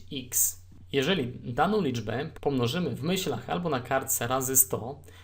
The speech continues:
przecinek się przesunie za szóstkę i otrzymamy wartość procentową, czyli cena końcowa naszego złota wynosi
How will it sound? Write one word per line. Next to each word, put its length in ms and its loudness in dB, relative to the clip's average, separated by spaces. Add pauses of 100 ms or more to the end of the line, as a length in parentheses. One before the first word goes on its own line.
przecinek 400 0
się 120 0
przesunie 500 2
za 140 2
szóstkę 600 -2 (320)
i 100 6
otrzymamy 840 2 (200)
wartość 380 0
procentową, 760 0 (160)
czyli 460 2 (340)
cena 260 2
końcowa 880 2 (200)
naszego 380 0
złota 680 0 (120)
wynosi 800 0